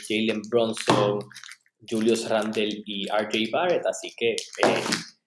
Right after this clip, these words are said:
Tom Thibodeau está poniendo su identidad en este equipo, así que esta firma de DiVincenzo debe ser algo a la que ellos le saquen mucho provecho.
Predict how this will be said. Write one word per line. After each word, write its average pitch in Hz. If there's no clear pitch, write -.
Tom 120
Thibodeau 123
está 113
poniendo 123
su -
identidad 110
en 120
este 120
equipo, 139
así -
que -
esta -
firma 113
de 104
DiVincenzo 107
debe 95
ser 98
algo 104
a 104
la 95
que 95
ellos 104
le 101
saquen 104
mucho 98
provecho. -